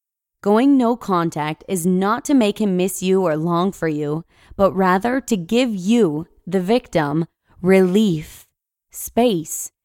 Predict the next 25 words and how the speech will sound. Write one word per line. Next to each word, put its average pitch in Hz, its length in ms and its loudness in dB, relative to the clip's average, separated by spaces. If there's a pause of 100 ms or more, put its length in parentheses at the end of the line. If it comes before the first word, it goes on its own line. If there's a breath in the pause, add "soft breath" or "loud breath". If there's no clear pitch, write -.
(200)
time 240 260 2
to 269 100 0
do 247 160 0
some 208 240 0
research, 170 720 0 (440)
time 202 300 2
to 214 100 2
heal, 202 560 -4 (520)
time 208 280 2
to 208 100 2
move 196 340 4
on, 202 320 4
and 175 300 -2
time 214 400 0
to 170 100 2
get 165 200 0
your 190 140 -2
sanity 165 520 0
back. 143 420 -6 (600)
That 220 180 4
is 285 180 4
why 190 280 4
no 175 320 4
contact, 180 840 -2
or 156 400 -2